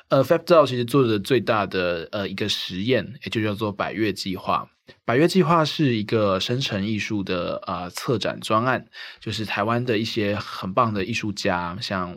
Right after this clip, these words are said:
王新仁啊、吴哲宇啊、林奕文、林金瑶，还有虾爸王连成，这五个艺术家就，呃，用程式码的方式来画画。那每个人呢，可以来收藏这五位艺术家的作品，每一件作品都长得不一样哦。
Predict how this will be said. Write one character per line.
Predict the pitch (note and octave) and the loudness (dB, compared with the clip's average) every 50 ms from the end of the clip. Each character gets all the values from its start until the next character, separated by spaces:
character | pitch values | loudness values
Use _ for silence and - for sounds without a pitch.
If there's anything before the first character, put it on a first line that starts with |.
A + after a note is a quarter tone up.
| - | -8
王 | F2+ F#2+ F#2+ | -8 -6 -6
新 | - A2+ A2+ | -6 -4 -4
仁 | A2+ G#2+ F#2 | -4 -2 -2
啊、 | F2 F2+ F2+ F2+ F2+ F2+ | -2 -2 -2 -2 -2 -4
吴 | G2 F#2 - | -6 -8 -8
哲 | - - F#2+ G2 | -6 -4 -4 -2
宇 | G2 F#2 F2+ | -2 -4 -4
啊、 | D#2 D2+ - A1 A#1+ C2 - | -4 -6 -6 -6 -8 -10 -8
林 | F2 F2 F#2 | -8 -6 -4
奕 | G#2 G#2+ G#2 | -4 -4 -4
文、 | F#2 F#2 E2+ - | -4 -4 -6 -8
林 | - F2+ F#2 | -8 -10 -8
金 | - G#2+ A#2+ | -6 -6 -4
瑶， | B2 G2+ E2 D#2+ E2+ | -4 -4 -4 -4 -6
还 | - F#2+ F#2 | -6 -6 -6
有 | E2+ - - | -6 -6 -6
虾 | - - G#2+ G#2 | -6 -4 -4 0
爸 | - A#2+ F#2+ | 2 2 0
王 | E2+ E2+ E2+ F2 | 0 -2 -4 -6
连 | F2 E2+ F#2+ | -6 -6 -6
成， | G2+ - - C#2+ A#1+ - - - - - - - - - - | -6 -6 -6 -8 -10 -12 -14 -16 -16 -16 -14 -14 -16 -16 -16
这 | - - B3+ C4 | -4 -2 2 4
五 | E3+ A#2 | 4 4
个 | A#2 C3+ | 6 4
艺 | D3+ | 4
术 | C#3+ - D3 | 4 4 2
家 | C3 C#3 B2 A#2+ A#2 | 4 4 2 2 2
就， | B2 C3+ A#2+ A2 G#2+ - - _ _ | 2 2 0 0 0 -4 -8 _ _
呃， | - - G2+ G2+ | -8 -6 -4 -2
用 | G#2+ A#2 A2 G#2+ G#2+ G#2+ | -2 -2 -2 -2 -4 -4
程 | - - B2+ | -4 -2 -2
式 | A#2+ - - G3+ | -2 0 2 2
码 | E3 A2 F#2+ | 2 2 0
的 | E2+ F2 | -2 -2
方 | - G#2 G2+ G2+ | -2 -2 -2 0
式 | - | -2
来 | G#2 E2+ | -2 -2
画 | - - A2+ | -2 -2 -2
画。 | F#2 - - G2+ - - - _ _ - - - - _ | -2 -2 -2 -2 -4 -4 -6 _ _ -18 -18 -18 -10 _
那 | - F#3+ | 2 2
每 | F#3 D3+ A2 | 4 4 2
个 | G#2+ A2+ | 2 0
人 | G#2+ G#2 G2+ G#2 A2 | 0 0 0 0 -2
呢， | A2 A2 A2 A2+ A#2 - | -2 -2 -2 -4 -6 -6
可 | - C3 | -4 -2
以 | A2 | -2
来 | F#2+ F#2 F#2 | -2 -2 -2
收 | F#2 - - C#3 D3+ | -2 0 2 2 2
藏 | C#3+ - - F2+ F2 | 2 0 -2 -4 -4
这 | F#2+ - B2 G2 | -2 -2 -2 -2
五 | F2+ E2 | -2 -4
位 | F2+ G2 A2 | -4 -4 -4
艺 | A#2 B2 | -4 -4
术 | A#2 A#2 A2 | -4 -4 -2
家 | G#2 G#2 F#2+ | 0 0 -2
的 | F2 | -2
作 | - - C3 G2 | -2 0 -2 0
品， | F#2+ - G2 - - - _ - - - - _ | 0 -4 -8 -10 -12 -16 _ -18 -18 -18 -18 _
每 | - A2+ A2 | -4 -2 0
一 | B2+ | 0
件 | D3+ G3 F#3 F3 | 4 4 4 6
作 | E3 F3 D3 | 6 6 6
品 | B2 G#2+ G2 | 6 4 0
都 | G#2+ A2 | 0 -2
长 | G#2 - - F#2 F#2 | 0 0 0 0 0
得 | F2+ | -4
不 | F#2+ - A#2 G2+ | -2 0 0 0
一 | E2+ E2+ | 0 0
样 | F2+ F2+ D#2+ D#2 | -2 -2 -2 -4
哦。 | C2 - G1+ - - | -8 -10 -12 -12 -16